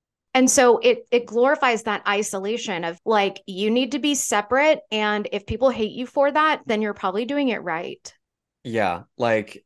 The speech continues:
Speaker 2: <laughs> it makes me think of D C Talk's book, Voice of the Martyrs.
Speaker 1: Oh,
Speaker 2: And
Speaker 1: God.
Speaker 2: then the, all of their songs about, you know,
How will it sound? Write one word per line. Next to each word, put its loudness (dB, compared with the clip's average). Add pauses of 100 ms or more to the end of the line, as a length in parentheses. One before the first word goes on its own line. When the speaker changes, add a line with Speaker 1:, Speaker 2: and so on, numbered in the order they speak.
Speaker 2:
<laughs> -20
it -4
makes 0
me -2
think -6
of 0
D -10
C -10
Talk's -4
book, -4
Voice -6
of -4
the -2
Martyrs. -4 (140)
Speaker 1:
Oh, -6
Speaker 2:
And 0
Speaker 1:
God. -4
Speaker 2:
then 0
the, 0
all 2
of -2
their 0
songs -6
about, -4 (400)
you -4
know, -4